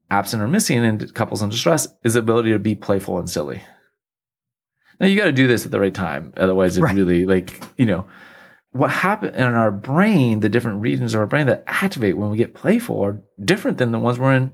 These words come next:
Speaker 1: distress, at least as I understand the neuroscience.
Speaker 2: Yeah, absolutely.
Speaker 1: Mm.
Speaker 2: Well, it's interesting when couples come into a tax appointment,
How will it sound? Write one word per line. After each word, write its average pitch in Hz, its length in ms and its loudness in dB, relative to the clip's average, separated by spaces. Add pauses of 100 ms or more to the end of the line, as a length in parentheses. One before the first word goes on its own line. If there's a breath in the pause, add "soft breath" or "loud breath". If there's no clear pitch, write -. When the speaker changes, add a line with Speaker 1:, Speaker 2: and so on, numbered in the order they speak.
Speaker 1:
distress, - 720 0
at 135 100 2
least 147 140 2
as 127 100 4
I 131 160 4
understand 98 420 -2
the 90 40 -6
neuroscience. 92 380 -4
Speaker 2:
Yeah, 190 200 2 (360)
absolutely. 147 500 -4 (1700)
Speaker 1:
Mm. 131 400 0 (1080 loud breath)
Speaker 2:
Well, 196 240 2 (100)
it's 190 240 -2
interesting 208 440 0
when 151 160 -2
couples 190 420 -2
come 151 220 2
into 131 760 2 (840)
a 117 80 2
tax 139 340 0
appointment, 110 500 -2